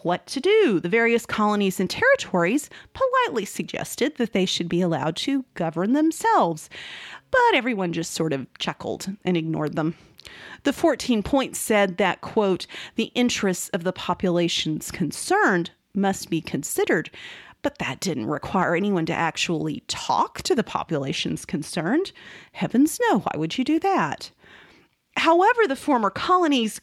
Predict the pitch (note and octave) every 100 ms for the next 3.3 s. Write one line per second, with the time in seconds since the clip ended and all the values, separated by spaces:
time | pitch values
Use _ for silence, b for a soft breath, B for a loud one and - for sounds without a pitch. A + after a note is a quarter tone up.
0 | - - E4 B3 G3+ G3+ - F#3 - -
1 | A3+ G#3 F3 D#3+ - G3 F3+ D#3+ E3 D3+
2 | D#3+ G3 F#3 C3 - - D4+ G#4 - -
3 | - -